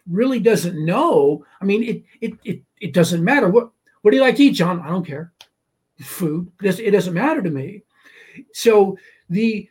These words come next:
the whole idea of shame, you're right. It really, it, it keeps our identity away from us. And, y-, you know, just,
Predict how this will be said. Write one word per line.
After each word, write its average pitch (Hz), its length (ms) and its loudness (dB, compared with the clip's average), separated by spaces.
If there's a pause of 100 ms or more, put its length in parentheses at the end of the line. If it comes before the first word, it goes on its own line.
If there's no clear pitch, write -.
the 190 100 0
whole 330 280 0
idea 196 420 2
of 170 140 -4
shame, 214 260 0
you're 180 140 0
right. 175 300 -2
It 180 160 -4
really, 220 680 2 (140)
it, 175 180 -8 (120)
it 180 200 -4
keeps 277 320 -2 (140)
our 185 340 0
identity 175 760 -2
away 170 580 0 (180)
from 202 360 0
us. - 420 -12 (280)
And, 170 360 -2 (360)
y-, 160 220 -10
you 180 140 0
know, 170 120 0
just, - 340 0